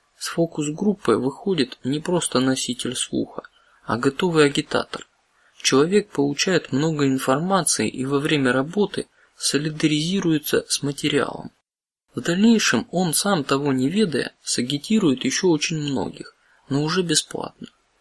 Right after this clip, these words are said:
Формирующие фокус-группы поэтому называют ловушками для тараканов. Принцип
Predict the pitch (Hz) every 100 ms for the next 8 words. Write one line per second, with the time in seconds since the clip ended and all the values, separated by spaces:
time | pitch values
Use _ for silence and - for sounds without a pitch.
0 | _ - 135 151 180 180 170 143 - 139
1 | - 147 - 143 160 208 - 123 - -
2 | - - - - _ _ _ - 127 135
3 | 147 185 196 131 - - - 135 180 175
4 | - 151 139 139 135 135 127 - - -
5 | - - _ _ _ _ - 175 196 185
6 | 160